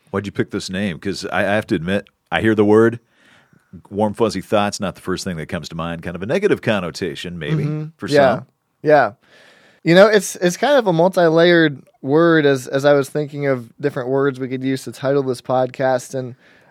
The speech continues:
Speaker 2: I had always heard the word, and for one, it just sounds like such a pretty word. You know, it just
Speaker 1: It's, it's a
Speaker 2: kinda,
Speaker 1: cool word.
Speaker 2: it rolls off the tongue, abscond. And,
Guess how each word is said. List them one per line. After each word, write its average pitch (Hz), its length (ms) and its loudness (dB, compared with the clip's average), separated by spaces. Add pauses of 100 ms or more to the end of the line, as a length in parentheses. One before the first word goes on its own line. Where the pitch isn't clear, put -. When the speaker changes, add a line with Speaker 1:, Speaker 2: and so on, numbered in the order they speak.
(160)
Speaker 2:
I 240 140 4
had 285 120 6
always 170 300 2
heard 156 180 0
the 147 80 0
word, 143 460 2
and 143 120 -6
for 147 140 -4
one, 214 220 -2
it 175 80 -4
just 143 180 -8
sounds 175 300 0
like 139 80 -2
such 139 160 -12
a 139 80 -8
pretty 151 300 -4
word. 123 460 -2
You 120 120 -10
know, 123 100 -4
it 117 120 -10
just 120 200 -8
Speaker 1:
It's, - 0 -
it's 135 240 0
a 117 40 -4
Speaker 2:
kinda, - 60 -12
Speaker 1:
cool 165 220 0
word. 60 220 -10
Speaker 2:
it 143 120 -4
rolls 151 280 0
off 147 180 0
the 131 80 -12
tongue, 131 400 -8
abscond. 117 1040 -10 (320)
And, 156 320 4